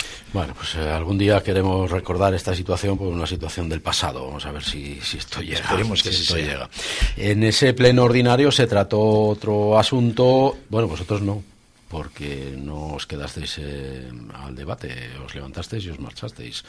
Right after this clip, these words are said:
Speaker 1: Eh, los huertos urbanos, a ver, ¿qué pasó aquí?
Speaker 2: Este gobierno está cogiendo una deriva muy peligrosa. Muy peligrosa en el sentido de la falta de información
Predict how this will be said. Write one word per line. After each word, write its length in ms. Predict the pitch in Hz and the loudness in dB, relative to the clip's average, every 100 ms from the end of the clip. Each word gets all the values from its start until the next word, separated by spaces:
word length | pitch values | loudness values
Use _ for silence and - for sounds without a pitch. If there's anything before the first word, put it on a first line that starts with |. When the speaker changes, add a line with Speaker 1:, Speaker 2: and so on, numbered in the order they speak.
| - - - - - | -16 -16 -16 -16 -10
Speaker 1:
Eh, 500 | 78 73 69 69 67 | -8 -8 -10 -10 -12
los 140 | 67 | -10
huertos 340 | 87 90 113 98 | -8 -6 -8 -6
urbanos, 460 | 76 92 62 - | -2 -2 -4 -8
a 60 | 78 | -6
ver, 120 | 78 | -6
¿qué 120 | - | -6
pasó 280 | - - 80 | -6 -6 -8
aquí? 380 | 69 117 87 64 - - - - - - - - - - - _ _ _ _ _ _ _ _ | -8 -6 -6 -6 -8 -8 -12 -12 -16 -18 -16 -8 -6 -8 -16 _ _ _ _ _ _ _ _
Speaker 2:
Este 220 | - - | 2 8
gobierno 300 | 196 180 190 165 | 10 10 8 6
está 180 | 180 | 4
cogiendo 320 | 151 120 165 165 | 2 2 4 6
una 120 | 135 | 6
deriva 260 | 127 147 | 6 6
muy 160 | 127 131 | 6 6
peligrosa. 560 | 123 95 87 85 73 - _ _ _ _ _ _ _ 113 | 4 2 0 -4 -6 -12 _ _ _ _ _ _ _ -2
Muy 120 | 127 | 0
peligrosa 460 | 160 147 156 - | 2 2 2 0
en 80 | 147 | 0
el 80 | 127 | 0
sentido 460 | - 107 131 143 143 | 2 0 0 0 2
de 580 | 104 95 92 90 90 85 85 _ _ _ _ - | 0 0 0 -2 -4 -6 -12 _ _ _ _ -6
la 140 | 92 | -4
falta 280 | - 123 156 | 0 2 2
de 60 | 151 | 2
información 960 | 131 127 123 117 139 156 160 208 | 0 0 0 0 0 0 0 -8